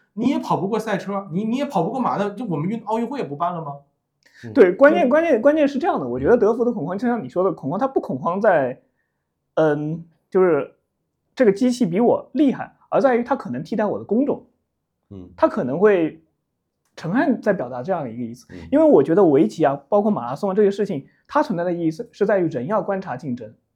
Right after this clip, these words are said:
Speaker 3: 人喜欢别人竞争，所以我要，既然有人去观赏你，那就需要有人去对抗。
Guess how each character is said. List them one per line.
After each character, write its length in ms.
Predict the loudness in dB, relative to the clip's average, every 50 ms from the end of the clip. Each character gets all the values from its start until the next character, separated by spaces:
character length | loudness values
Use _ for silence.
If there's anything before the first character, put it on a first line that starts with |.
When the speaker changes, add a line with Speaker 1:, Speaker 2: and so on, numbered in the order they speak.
| _ -8
Speaker 3:
人 160 | -4 -2 -2
喜 140 | -2 -2 -4
欢 200 | -6 -6 -8 -8
别 120 | -6 -6
人 140 | -6 -6 -8
竞 180 | -8 -10 -12 -16
争， 80 | -16 _ _ _ _ _ _
所 140 | -2 4 6
以 20 | 6
我 140 | 6 6
要， 200 | 4 0 -4 -6 _ _ _ _ _ _ _ _
既 120 | 4 4
然 140 | 6 6 6
有 100 | 2 2
人 160 | -2 -4 -6
去 120 | -6 -8
观 220 | -4 -2 -2 -2 -2
赏 200 | -4 -4 -8 -10
你， 140 | -10 -12 _ _ _ _
那 120 | -8 -8 -6
就 120 | -6 -6
需 160 | -8 -4 0
要 140 | 2 2 2
有 180 | 2 -2 -6 -8
人 160 | -12 -14 -14
去 140 | -10 -10 -4
对 140 | -2 -2 -4
抗。 240 | -4 -8 -16 -18